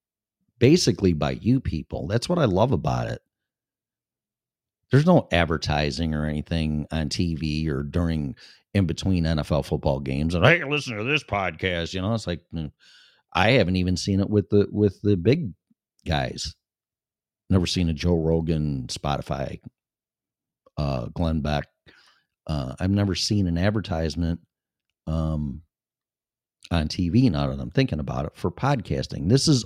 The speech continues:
all driven by you, which is free market, free enterprise,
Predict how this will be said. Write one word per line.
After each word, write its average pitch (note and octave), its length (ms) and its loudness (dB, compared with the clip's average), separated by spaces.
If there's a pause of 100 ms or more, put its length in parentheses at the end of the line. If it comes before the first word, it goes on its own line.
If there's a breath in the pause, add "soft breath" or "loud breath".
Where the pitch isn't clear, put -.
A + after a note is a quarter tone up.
(100)
all B2 520 6 (200 soft breath)
driven F2+ 540 2 (100)
by C2 420 -2 (260)
you, E2 540 0 (580)
which F2+ 260 2
is E2+ 280 -2
free C3+ 300 4
market, A#2 560 4 (400 soft breath)
free C3 300 4
enterprise, F#2 800 2